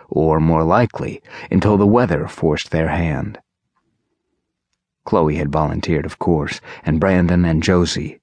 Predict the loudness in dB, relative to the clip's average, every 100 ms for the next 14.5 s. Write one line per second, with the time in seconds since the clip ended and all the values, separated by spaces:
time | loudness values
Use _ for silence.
0 | -8 -4 -4 -4 -8 -6 -2 0 0 -6
1 | -10 -16 _ -20 -2 -2 2 2 2 2
2 | 2 4 2 4 4 4 0 -2 -4 -2
3 | 0 0 0 0 -2 -2 -8 -12 _ _
4 | _ _ -20 -14 0 2 4 4 2 -2
5 | 0 -2 -2 -4 -4 -2 -4 -10 _ _
6 | _ _ _ _ _ _ _ -8 0 2
7 | 2 -2 -2 0 0 2 2 2 2 2
8 | 2 2 2 2 2 2 2 4 4 4
9 | 2 2 2 2 2 2 2 2 2 2
10 | -2 -8 -4 0 0 0 -2 0 -2 -2
11 | -2 -6 -6 -10 -12 _ _ _ -4 0
12 | -2 0 -2 -2 0 -2 0 -4 -2 -4
13 | -4 -8 -2 0 2 0 0 -2 -2 0
14 | 0 -2 -8 -10 -12